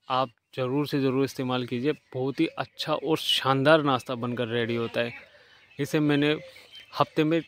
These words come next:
कम से कम तीन दिन में बनाकर रेडी करता हूँ। अगर आपको वीडियो अच्छा लगा तो वीडियो को लाइक कर दीजिए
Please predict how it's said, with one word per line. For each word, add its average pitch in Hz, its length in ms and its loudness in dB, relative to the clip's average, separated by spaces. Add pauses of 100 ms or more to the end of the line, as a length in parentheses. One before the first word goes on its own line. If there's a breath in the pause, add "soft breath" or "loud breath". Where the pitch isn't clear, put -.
कम 151 180 2
से 156 140 2
कम 143 160 0 (120)
तीन 156 220 2
दिन 147 140 2
में 135 220 -2
बनाकर 123 340 -2
रेडी 127 300 2
करता 120 260 -2
हूँ। 120 80 0 (180)
अगर 160 220 4
आपको 156 300 2
वीडियो 131 320 0 (100)
अच्छा 135 300 -6
लगा 139 280 0
तो 135 140 -4
वीडियो 123 320 0
को 127 100 -4
लाइक 113 380 -2
कर 127 140 0
दीजिए 139 320 0